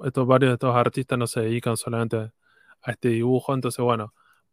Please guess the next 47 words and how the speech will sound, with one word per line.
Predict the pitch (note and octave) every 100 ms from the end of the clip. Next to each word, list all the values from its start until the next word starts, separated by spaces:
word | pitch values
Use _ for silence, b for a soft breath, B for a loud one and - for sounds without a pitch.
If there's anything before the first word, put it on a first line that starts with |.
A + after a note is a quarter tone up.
| _ _ _
cu-, | - C#3+
cuando | - C#3 D#3
hemos | E3 E3
hablado | D#3 D#3+ D#3
con | C3+
algunos | C3+ D3 C#3+
de |
estos | - C3
artistas, | C3 D#3+ D3+
ellos | C#3 - B2+
dicen | A#2+ A2
que | G#2+
bueno, | A2+ G#2
como | G#2+
una | A2+
entrada | A2+ A2+ A#2+ A#2
de | A2+
dinero | A2 A#2+ B2+ A#2
por | G#2
lo | G#2+
general | - A2 A2 A#2+
es | A2+
hacer | G#2+ - A#2
murales, | A2 A2 A#2+ A#2+ A#2 -
a |
veces | A#2 A2+ A#2+
les | A2 G#2
sirven | B2 A#2+ A2+
par-, | G#2+ G#2 - _ _
para, | - A2 G#2+ G#2 G#2 _ _
porque | - B2
incluso | B2 D3+ - D#3+
lo |
he | D#3+
hecho | D3+ E3+ E3+ b b b b -
en | B2+ A#2+
la | A#2+
calle, | C3 D3+ - D#3+
pero | D3+ C3
también | A#2 A#2+
en | B2+
algunos | A#2+ B2+ B2
locales | A#2 B2+ A#2+
comerciales, | - A2+ G#2+ - C3 C3+ C3+ B2+ A2+ -
en | A2+
algunas | A2 A#2 A2+
instituciones. | A#2 A2+ A2+ - C3 C3 C#3